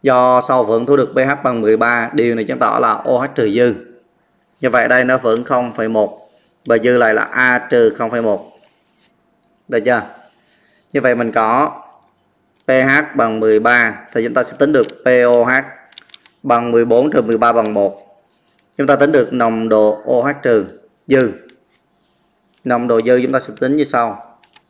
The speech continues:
Nồng độ dư chúng ta sẽ lấy là gì ạ? Lấy mol dư chia cho tổng thể tích. A trừ không một chia tổng thể tích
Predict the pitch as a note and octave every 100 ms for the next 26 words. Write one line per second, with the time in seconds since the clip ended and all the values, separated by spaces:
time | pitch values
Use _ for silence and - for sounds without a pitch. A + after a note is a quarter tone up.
0 | _ _ _ _ _ _ _ - _ -
1 | _ _ _ _ _ _ _ _ _ _
2 | C#3 C3 B2 A#2+ C3+ C#3 C3+ C#3 C#3 C3
3 | B2 A#2+ A2 A2+ B2+ D#3 D3 A#2+ A2 -
4 | - - - _ _ _ _ _ - -
5 | D3 C#3 D3 C3 B2+ B2+ B2 C#3 C3 A2
6 | A#2 A#2+ C#3+ D3+ - - _ _ _ _
7 | _ _ _ _ _ _ _ C3 C3 B2+
8 | - B2+ A#2 G#2 A#2+ B2+ G#2+ G2+ - -
9 | _ _ _ _ C#3+ C3 A2 A#2 A#2+ C3+